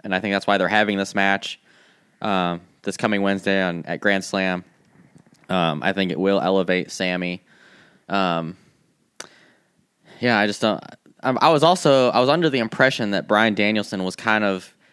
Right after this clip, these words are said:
taking C M Punk's spot on Collision as far as helping with the show, booking it,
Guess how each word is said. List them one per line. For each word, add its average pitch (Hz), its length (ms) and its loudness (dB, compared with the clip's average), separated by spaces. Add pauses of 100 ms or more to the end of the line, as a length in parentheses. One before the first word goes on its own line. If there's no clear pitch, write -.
(380)
taking 107 460 -2
C 110 180 -2
M 92 100 0
Punk's 95 300 -4
spot - 680 -2
on 90 140 -4
Collision 85 640 -6
as 85 180 -10
far 90 340 0
as 87 200 -4
helping 90 600 -4 (520)
with 98 240 -4
the 98 80 -4
show, 95 720 -2
booking 98 340 -4
it, 92 240 -4